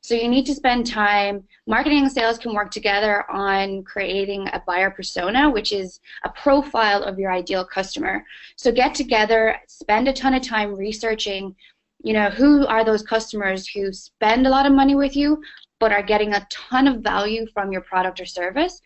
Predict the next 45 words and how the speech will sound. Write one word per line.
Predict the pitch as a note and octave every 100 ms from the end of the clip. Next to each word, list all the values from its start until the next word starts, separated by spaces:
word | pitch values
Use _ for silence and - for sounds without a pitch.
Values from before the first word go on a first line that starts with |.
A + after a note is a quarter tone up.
| - _ _
so | - - D4
much | C#4+ C4+
so | C4 B3
that | A#3 A3+
they're, | G#3 G3+ G3+ G3 - - _
they're | G#3+
sticking | - - C#4+ C4+
around | A#3+ A#3+
with | A#3+
you, | A#3 A3+ A3+
they're | G3+
renewing | G3 G3 G#3+ B3 C4
the | B3
contract | A#3+ A3 A3 A3 G#3 -
every | G3+ G3+
year, | G3+ G3+ G3+ -
and | G#3+
they're | G#3
inviting | G3+ G#3 G#3+ A#3 A#3
their | G#3
friends | - G3 F#3+ F3+
because | F#3+ G3+ G3
they | G3+
know | G#3 G#3 G#3 G3+ - - _ -
that | - G3 - _ -
if | -
they | A3 A#3+
have | A#3+
the | A#3+
same | A#3+ A#3
problems | A3+ G#3+ G#3 G#3+
that | -
they | - G3+
did, | B3 D#4+ E4 - - _
they're | -
gonna | A3 A3
get | G#3 G#3 G3
a | F#3
lot | F#3+
of | F#3+
value | F#3 F3+ F3+ F3+
from | F#3
what | F3 -
you're | - -
offering. | - - - -